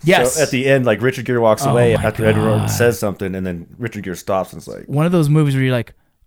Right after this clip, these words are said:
Speaker 1: "Oh, dude, that dude's dope." And then he did Fight Club, which I thought was great, right?
Speaker 2: Well, sorry for ruining Primal Fear for you guys if you haven't seen it.
Speaker 1: Yeah, if you haven't,
Speaker 2: It's a great movie.
Speaker 1: if you haven't, fuck you. It's, it, dude, it's old.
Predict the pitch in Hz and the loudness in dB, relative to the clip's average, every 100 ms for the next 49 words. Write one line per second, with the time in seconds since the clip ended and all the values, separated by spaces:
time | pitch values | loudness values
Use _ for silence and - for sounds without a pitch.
0 | _ - 127 110 101 117 104 107 113 - | _ -6 -4 -4 -6 -6 -6 -6 -8 -6
1 | 120 107 208 262 247 226 214 214 185 113 | -8 -6 -2 0 2 0 0 -2 -2 -6
2 | 110 139 147 143 127 139 87 120 127 139 | -6 -6 -4 -4 -4 -6 -6 -8 -2 2
3 | 147 175 170 - 127 123 107 113 98 87 | 4 6 4 4 0 2 0 -2 -2 -4
4 | 98 92 95 90 85 82 87 80 80 90 | -4 -6 -6 -4 -4 -6 -8 -10 -12 -12
5 | 80 - 151 147 156 131 131 131 - 95 | -10 -4 0 2 0 -2 -6 -8 -6 -4
6 | 82 78 - 170 196 233 160 277 240 139 | -4 -6 -6 2 4 4 0 0 -2 -2
7 | 127 117 - 175 202 175 143 190 135 | -6 -6 -2 0 2 2 0 0 0